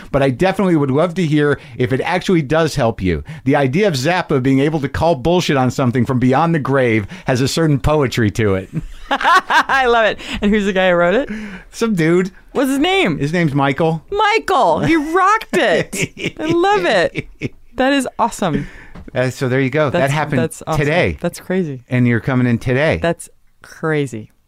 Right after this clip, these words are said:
Speaker 1: I wonder if it's real. I forwarded it to the lady.
Speaker 2: Oh, I'm
Speaker 1: to
Speaker 2: su-, I'm
Speaker 1: the,
Speaker 2: sure it's real.
Speaker 1: to, no, no, I'm sure it's in the book, but I
Speaker 2: Yeah.
Speaker 1: wonder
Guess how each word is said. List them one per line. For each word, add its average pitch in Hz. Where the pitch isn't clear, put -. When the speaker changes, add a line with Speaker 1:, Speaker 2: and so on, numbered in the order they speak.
Speaker 1:
I 131
wonder 170
if 131
it's 131
real. 123
I 127
forwarded 170
it -
to 120
the 113
lady. 117
Speaker 2:
Oh, 226
I'm 233
Speaker 1:
to 110
Speaker 2:
su-, -
I'm 110
Speaker 1:
the, 104
Speaker 2:
sure 311
it's -
real. 117
Speaker 1:
to, 117
no, 180
no, 175
I'm 147
sure 175
it's 135
in 135
the 113
book, 156
but 123
I 120
Speaker 2:
Yeah. 160
Speaker 1:
wonder 131